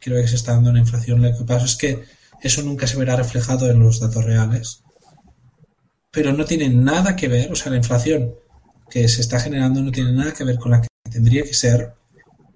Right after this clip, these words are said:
si ese dinero llegase a la economía. Entonces, eh, ¿qué está pasando? Que por un lado se queda en el, en el sector financiero y por el otro, como estamos saliendo de una burbuja que se generó exactamente de la misma manera,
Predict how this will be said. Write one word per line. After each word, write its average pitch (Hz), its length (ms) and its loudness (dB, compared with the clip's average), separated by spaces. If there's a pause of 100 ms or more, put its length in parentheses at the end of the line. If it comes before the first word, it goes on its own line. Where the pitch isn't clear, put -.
(220)
si - 240 2
ese 127 160 2
dinero 127 320 2
llegase 117 400 2
a 131 60 -2
la 120 80 0
economía. 104 520 -6 (1160)
Entonces, 127 520 -2 (120)
eh, 117 580 2
¿qué - 100 -8
está 127 160 -4
pasando? 120 440 0
Que 110 220 -4 (300)
por 135 140 0
un 147 120 0
lado 135 260 4
se 120 180 -2
queda 127 320 0
en 120 100 2
el, 117 200 4
en 117 140 2
el 113 100 4
sector - 260 0
financiero 127 580 -2 (540)
y 131 80 -8
por 123 140 4
el 123 140 4
otro, 131 440 0 (240)
como 143 260 2
estamos 180 380 2
saliendo 147 400 0
de 135 80 0
una 139 140 -2
burbuja 131 720 -2 (380)
que 131 120 -4
se - 120 -2
generó 127 360 -2
exactamente 127 600 -2
de 123 80 0
la 117 80 4
misma 123 280 0
manera, 123 560 0